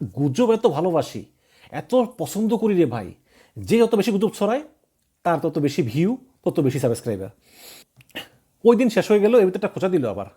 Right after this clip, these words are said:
ওই যে, যে, আহ, সাদ-, সাদ্দিস, সাদ্দিস আলম। তিনি বলেছেন যে, "আচ্ছা, আমরা কক্সবাজারে গিয়ে মিটিং করি, লন্ডনেও তো অনেক পলাতক আওয়ামী লীগ লোকেরা আছে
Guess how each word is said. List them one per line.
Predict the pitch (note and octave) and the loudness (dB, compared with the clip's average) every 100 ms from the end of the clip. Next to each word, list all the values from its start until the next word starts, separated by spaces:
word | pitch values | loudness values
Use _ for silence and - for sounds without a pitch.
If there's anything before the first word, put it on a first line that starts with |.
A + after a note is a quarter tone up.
| C#3+ | -8
ওই | C3 | -4
যে, | B2 B2 B2+ C#3 B2+ C#3 A#2+ | -4 -6 -8 -12 -10 -10 -4
যে, | B2 B2 B2 _ _ - | -2 -2 -6 _ _ -12
আহ, | C#3+ C3+ | -8 -6
সাদ-, | - B2+ B2+ D3 | -4 -6 -4 -10
সাদ্দিস, | C3 - B2 B2 G#2 - _ _ _ _ _ _ _ | -6 -4 -2 -2 -6 -14 _ _ _ _ _ _ _
সাদ্দিস | - E3+ D3 D3+ | -2 0 0 -2
আলম। | A2+ F#2+ F#2+ _ _ _ _ _ _ _ _ | -4 -8 -14 _ _ _ _ _ _ _ _
তিনি | F#3+ A#3+ | 2 2
বলেছেন | C4+ B3+ G#3+ F#3 D3+ | 4 4 4 0 0
যে, | F3 F#3 F3+ - _ | 2 4 2 -4 _
"আচ্ছা, | F#3 F#3 - A#3+ | -6 -4 0 2
আমরা | F#3+ G#3 | 2 0
কক্সবাজারে | G3 - G3 F#3 F#3+ G3 | 0 0 0 2 2 2
গিয়ে | F3 F#3+ F#3 F3+ D#3+ E3 _ | 2 4 4 4 0 -6 _
মিটিং | E3+ E3+ D3+ E3+ E3 | -10 -2 -2 -2 -2
করি, | E3+ D3+ B2+ C3 _ _ - | -2 0 -2 -6 _ _ -4
লন্ডনেও | C#3+ F#3 G#3 A#3+ A#3+ | 2 4 4 4 4
তো | A#3+ A3+ | 4 2
অনেক | F#3 F#3 | 0 0
পলাতক | G#3+ G3+ F#3 | -2 -2 0
আওয়ামী | F3+ E3+ | 0 2
লীগ | |
লোকেরা | D#3 D3+ A2+ | 0 0 -2
আছে | G#2 F#2+ | -4 -12